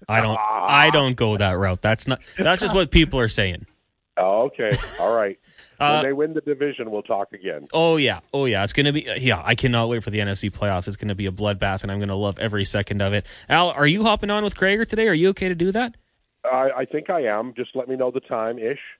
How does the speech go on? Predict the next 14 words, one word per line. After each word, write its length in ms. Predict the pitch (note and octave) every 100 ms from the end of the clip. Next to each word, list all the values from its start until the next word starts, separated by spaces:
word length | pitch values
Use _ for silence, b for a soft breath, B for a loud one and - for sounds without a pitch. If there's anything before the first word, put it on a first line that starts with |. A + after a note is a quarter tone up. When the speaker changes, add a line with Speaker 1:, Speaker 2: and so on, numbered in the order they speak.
| _ _ -
Speaker 2:
there. 100 | G#2+
Speaker 1:
Five 200 | G#3+ -
twenty-five. 640 | D3+ E2+ G#2+ G#2 F#2 G2
We'll, 220 | A2 A#2 A2+
we'll 200 | A#2+ A#2
pencil 400 | D3 D3+ F3 E3+
you 220 | D3 C3
in, 260 | C3 B2+
and, 220 | A#2+ A#2 A2
uh, 180 | A2 G2+
we'll 120 | A2+
send 280 | - C3 B2
over 300 | B2 B2 A#2+
some 460 | - A#2+ G#2+ G#2+